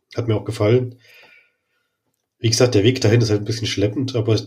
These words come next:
ich fand's jetzt nicht wirklich langweilig, das kann ich nicht sagen. Es ist, es sind erstens mal sehr, sehr schöne Bilder. Das, die Zeit wird schön eingefangen, ist alles so ein bisschen im, in so einer Waldgegend, alles ein bisschen düster und, ja,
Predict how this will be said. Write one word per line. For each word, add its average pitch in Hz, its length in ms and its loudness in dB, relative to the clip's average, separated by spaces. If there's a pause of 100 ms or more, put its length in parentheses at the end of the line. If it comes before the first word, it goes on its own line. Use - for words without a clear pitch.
(140)
ich - 120 -10
fand's 117 220 0
jetzt - 160 -8
nicht 113 100 0
wirklich 123 240 0
langweilig, 107 440 0
das - 60 -12
kann 113 120 4
ich 107 60 0
nicht 104 100 -4
sagen. 117 240 2
Es 101 100 -6
ist, - 280 -6
es - 200 -8
sind 107 160 -6
erstens 110 300 -8
mal 107 160 0
sehr, 113 160 0
sehr 110 120 0
schöne 98 260 0
Bilder. 113 340 2
Das, - 400 -8 (840)
die - 40 -20
Zeit 107 240 0
wird 110 120 -2
schön 104 160 2
eingefangen, 107 480 2
ist 110 80 -4
alles 101 340 -2
so - 80 -10
ein 92 40 -8
bisschen 90 360 -12 (1120)
im, 113 240 -2
in 110 160 -4
so 107 140 -2
einer 98 140 2
Waldgegend, 107 560 2
alles 98 220 0
ein 98 60 -6
bisschen 95 220 -6
düster 113 440 2
und, 92 340 -4
ja, 98 340 -2